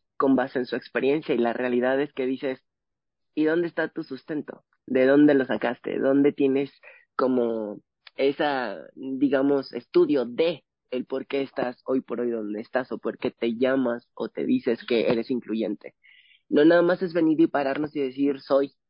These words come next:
sino también es estar conscientes de que hay una capacitación en una persona que literal,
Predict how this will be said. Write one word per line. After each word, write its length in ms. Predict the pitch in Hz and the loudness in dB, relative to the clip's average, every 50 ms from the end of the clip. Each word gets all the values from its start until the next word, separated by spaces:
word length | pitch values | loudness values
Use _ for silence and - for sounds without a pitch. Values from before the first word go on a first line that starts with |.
| _ _ | _ _
sino 360 | _ - 131 131 127 120 113 | _ -10 -8 -8 -6 -8 -8
también 420 | - 120 123 127 131 131 131 135 135 | -6 -4 0 0 2 2 2 2 2
es 260 | 135 135 139 - - | 2 0 0 -4 -10
estar 380 | - 127 - - - 127 131 131 | -14 -14 -8 -4 -2 -2 -2 -4
conscientes 640 | - - 135 135 - - 156 147 147 - 147 139 - | -6 -6 -8 -6 -4 -2 0 0 0 0 -4 -4 -4
de 140 | 127 127 - | -4 -6 -6
que 120 | - 131 | -4 -4
hay 100 | 135 139 | -4 -2
una 200 | 139 143 147 147 | 0 0 -2 -2
capacitación 880 | - - 113 - - 123 - - 117 - 123 123 - 131 131 135 135 131 _ _ _ _ _ _ _ - | -2 -4 -6 -6 -8 -12 -10 -10 -10 -10 -10 -6 -2 0 0 0 0 -2 _ _ _ _ _ _ _ -6
en 260 | - 117 127 127 135 | -2 -2 0 2 4
una 220 | 147 151 151 143 - | 4 4 4 2 0
persona 540 | - 117 - - 156 180 170 147 139 135 - - | -4 -8 -4 -2 0 2 2 0 -2 -4 -8 -10
que 140 | - 113 | -10 -8
literal, 640 | 117 120 127 120 - - 120 123 127 147 160 147 131 | -6 -6 -6 -6 -4 -4 -2 -2 0 0 0 -2 -4